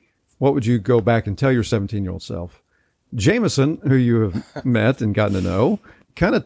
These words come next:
tweaked it. We did some podcast things with our students last year, and, and Jameson kinda tweaked it to say to one of the teenagers, "Okay, what would you say to your fifty-seven-year-old self?" So you're obviously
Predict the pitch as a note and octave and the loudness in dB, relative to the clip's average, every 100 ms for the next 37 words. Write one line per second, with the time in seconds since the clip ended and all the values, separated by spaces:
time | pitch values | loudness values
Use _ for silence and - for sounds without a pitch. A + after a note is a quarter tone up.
0 | _ - - F3+ F3 D#3 D#3 C#3+ D#3+ - | _ -8 -2 0 0 0 2 2 0 0
1 | D#3+ C#3+ - _ _ _ _ _ _ - | 0 -2 -4 _ _ _ _ _ _ -6
2 | C#3+ C#3+ - C3 A#2+ C3+ B2+ A2+ A2 A2 | -4 -4 0 0 0 2 2 0 0 0
3 | G#2+ - C3+ A2 F#2+ - - A2+ G2+ - | -2 0 0 0 -4 -10 -8 -4 -2 -4
4 | - G2+ G2 G2 A#2 A2+ G#2+ C#3+ - B2 | -6 -4 -4 -4 -4 -2 2 0 0 -2
5 | - _ _ _ _ _ _ - E3+ C#3+ | -2 _ _ _ _ _ _ 0 2 2
6 | - - - D#3 D3 C#3+ - - A2+ - | -2 -12 -2 -2 0 -2 -4 -10 -8 0
7 | C3 B2 A#2+ A#2 - _ - D#3 C3+ B2+ | 2 2 2 -2 -6 _ 0 2 4 2
8 | - - C3+ C3 A2 - C#3+ A2 G2+ C3 | -4 -2 2 2 0 0 0 0 -2 -4
9 | - A2 A#2+ A2 A2 - C3 G2+ A#2+ A2+ | -6 -6 -4 -2 -2 -2 -4 -2 -2 -2
10 | - C3 A2+ A2 A#2+ A2 A2+ G#2+ C#3 - | -2 0 0 -2 -4 -2 -2 -4 -4 -2
11 | A2+ - C3+ A2 F#2+ F2+ - - F2 D#2+ | -2 0 0 0 -2 -4 -6 -8 -8 -10
12 | _ _ _ _ _ _ - D3 B2+ C#3+ | _ _ _ _ _ _ 0 2 4 4
13 | A3 _ _ - C#3+ A#2 - A#2+ | 0 _ _ 0 2 2 2 0